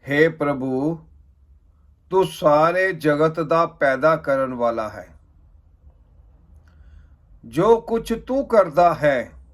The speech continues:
ਉਹੀ ਹੁੰਦਾ ਹੈ। ਤੇਰੇ ਤੋਂ ਬਿਨਾਂ ਹੋਰ ਕੋਈ ਦੂਜਾ ਕੁਛ ਕਰ ਸਕਣ ਵਾਲਾ ਨਹੀਂ ਹੈ।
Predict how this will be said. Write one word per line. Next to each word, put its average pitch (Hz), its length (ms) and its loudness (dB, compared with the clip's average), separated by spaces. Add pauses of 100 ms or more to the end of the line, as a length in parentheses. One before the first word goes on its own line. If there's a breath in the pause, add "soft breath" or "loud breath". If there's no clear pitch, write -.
(680)
ਉਹੀ 151 380 2
ਹੁੰਦਾ 120 420 -4
ਹੈ। 101 260 -14 (1400)
ਤੇਰੇ 165 400 0
ਤੋਂ 175 200 -4
ਬਿਨਾਂ 156 480 0
ਹੋਰ 151 360 2
ਕੋਈ 175 220 -4
ਦੂਜਾ 147 580 0 (340)
ਕੁਛ 254 260 -4
ਕਰ 226 280 0
ਸਕਣ 175 440 0
ਵਾਲਾ 151 420 2
ਨਹੀਂ 131 380 -6
ਹੈ। 110 300 -12